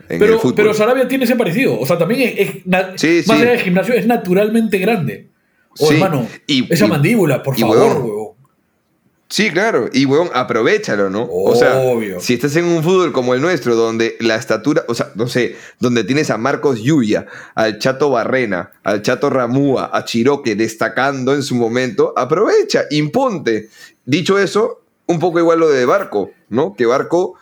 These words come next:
Speaker 1: a veces también gana desde eso, desde la, desde imponérselo físicamente.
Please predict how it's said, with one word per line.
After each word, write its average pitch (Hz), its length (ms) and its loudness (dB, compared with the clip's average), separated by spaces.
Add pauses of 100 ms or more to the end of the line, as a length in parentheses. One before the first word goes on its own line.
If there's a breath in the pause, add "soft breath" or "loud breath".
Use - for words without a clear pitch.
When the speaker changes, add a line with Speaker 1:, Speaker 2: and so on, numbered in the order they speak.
(560 soft breath)
Speaker 1:
a 131 80 2
veces 135 260 0
también 139 280 0
gana 147 200 0
desde 135 340 2
eso, 208 220 0
desde 117 300 0
la, 104 600 0
desde 123 200 0
imponérselo 131 540 0
físicamente. 127 720 -2